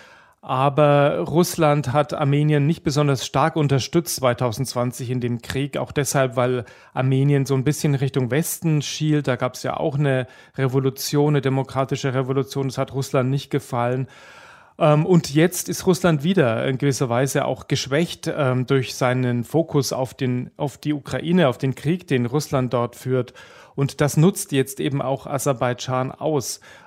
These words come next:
und die Türkei auch aus. Und, ähm, Russland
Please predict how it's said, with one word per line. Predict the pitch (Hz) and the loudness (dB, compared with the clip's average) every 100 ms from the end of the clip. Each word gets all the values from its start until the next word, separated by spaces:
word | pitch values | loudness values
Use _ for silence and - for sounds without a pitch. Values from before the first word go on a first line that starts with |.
| - | -4
und | 147 - - | -2 -2 -6
die | 135 | -2
Türkei | 139 131 127 156 151 | 0 0 0 0 0
auch | 120 110 | -2 -4
aus. | - 120 143 - | -4 -2 0 0
Und, | 139 123 147 | -2 0 0
ähm, | 131 127 131 131 139 139 101 | 2 2 0 -2 -4 -8 -8
Russland | 151 156 - 160 143 - | -4 -4 0 2 2 -2